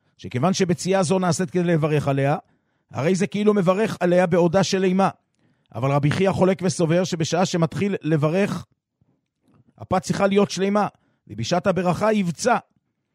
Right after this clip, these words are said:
אבל ודאי מודה רבי חייא שאם כבר בצע את פיתו, מברך המוציא. אלא שלכתחילה, אם יש לפניו שלמה, יקפיד שלא לבוצעה קודם תחילת הברכה. מתקיף לה רבא, הקשה רבא על דברי רבי חייא, מה ישנה צנומה במה שונה?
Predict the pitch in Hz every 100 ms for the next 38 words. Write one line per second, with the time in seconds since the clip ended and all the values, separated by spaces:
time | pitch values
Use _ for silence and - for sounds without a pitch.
0 | _ - 107 120 131 185 180 196 196 180
1 | 139 208 185 190 190 165 165 190 190 -
2 | 175 - 233 233 214 - 151 175 180 190
3 | 139 180 170 - 147 - _ _ _ _
4 | _ 95 104 131 131 151 190 226 190 190
5 | 190 190 196 135 220 240 240 185 214 -
6 | 190 202 214 190 - - 233 - 196 190
7 | - 175 165 160 147 147 127 110 - _
8 | _ _ _ _ - 151 160 - 165 165
9 | 160 202 180 160 - 165 165 165 160 156
10 | 156 165 160 156 202 208 165 185 185 180
11 | 196 - 175 170 190 165 170 180 - 170
12 | 196 170